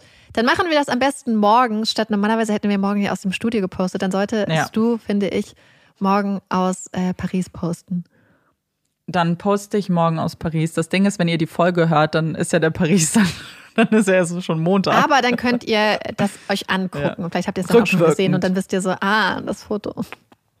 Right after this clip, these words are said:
Speaker 2: Ja, genau. Ihr wisst dann, ihr könnt dann ja, wenn ihr jetzt von der Folge zum Post kommt, einen kleinen Eiffelturm in den Kommentaren posten.
Speaker 1: Oh mein Gott.
Speaker 2: Dann
Speaker 1: Oder stell dir
Speaker 2: wissen wir
Speaker 1: vor,
Speaker 2: das.
Speaker 1: du nimmst einfach mein Gesicht auf Pappe ausgedruckt und auf so einen Holzkleber gemacht und dann hältst du mich neben dich und wir stehen zusammen
Speaker 2: <gasps>
Speaker 1: unterm Eiffelturm.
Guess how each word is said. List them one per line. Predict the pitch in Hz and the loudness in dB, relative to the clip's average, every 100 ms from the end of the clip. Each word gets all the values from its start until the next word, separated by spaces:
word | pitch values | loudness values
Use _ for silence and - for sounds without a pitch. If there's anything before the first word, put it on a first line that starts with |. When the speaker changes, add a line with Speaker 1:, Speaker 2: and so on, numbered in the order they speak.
| - | -10
Speaker 2:
Ja, | 185 220 190 | -4 0 0
genau. | 208 165 185 | 0 2 2
Ihr | 185 185 | 2 2
wisst | 180 - | 2 2
dann, | 190 | 2
ihr | 202 | 2
könnt | 190 220 254 | 2 2 4
dann | 240 208 | 2 4
ja, | 190 190 190 - | 4 4 4 2
wenn | 175 175 | -2 -2
ihr | 175 | 0
jetzt | 170 170 | 0 -2
von | - 165 | 0 2
der | 170 220 | 2 0
Folge | - 185 175 175 | 0 0 2 -2
zum | - 151 156 | -2 -4 0
Post | 165 180 - | 0 0 -2
kommt, | - 180 180 185 - - - _ - | -2 -2 0 -4 -10 -20 -20 _ -2
einen | 160 165 | 0 0
kleinen | - 165 | 0 0
Eiffelturm | 160 147 - 143 - - | 0 -2 -2 -6 -6 -6
in | - | -4
den | 151 | -4
Kommentaren | 147 - 143 - - 175 | -4 -4 -6 -6 -6 -6
posten. | - - - - 185 202 | -6 -10 -10 -10 -10 -4
Speaker 1:
Oh | 226 233 240 247 - _ _ | 0 0 0 0 -2 _ _
mein | 220 214 214 214 | -2 0 2 0
Gott. | 202 | 2
Speaker 2:
Dann | 196 - - | 2 2 -4
Speaker 1:
Oder | - 190 202 180 208 | -2 0 0 0 -2
stell | 208 - | -4 -4
dir | 196 233 | -2 -2
Speaker 2:
wissen | 156 | 0
wir | |
Speaker 1:
vor, | 190 185 180 | 2 2 0
Speaker 2:
das. | - 190 _ - | -4 -12 _ -6
Speaker 1:
du | 202 | -2
nimmst | 202 226 - | 0 -2 -4
einfach | 190 - | -4 -2
mein | 190 196 | 0 2
Gesicht | 233 202 - | 2 -2 -2
auf | - - | -6 -4
Pappe | - 208 196 | -4 0 0
ausgedruckt | 185 185 - - 202 - | 0 -2 -4 -2 -2 -2
und | |
auf | 185 180 | -4 -2
so | 190 | -2
einen | 180 180 | -2 -2
Holzkleber | 190 220 - - 185 180 | 0 0 -2 -4 -2 0
gemacht | 180 180 190 | 0 -2 -2
und | 196 | -2
dann | 180 | 0
hältst | 180 196 - - | 0 0 -2 -4
du | |
mich | 185 - | -2 0
neben | 196 190 | -2 -2
dich | 180 | -2
und | 180 | -4
wir | 175 | -4
stehen | 190 | -2
zusammen | 269 311 285 214 | 0 0 0 0
Speaker 2:
<gasps> | |
Speaker 1:
unterm | 170 170 | -2 -2
Eiffelturm. | 170 - 165 - 160 | -4 -6 -8 -6 -8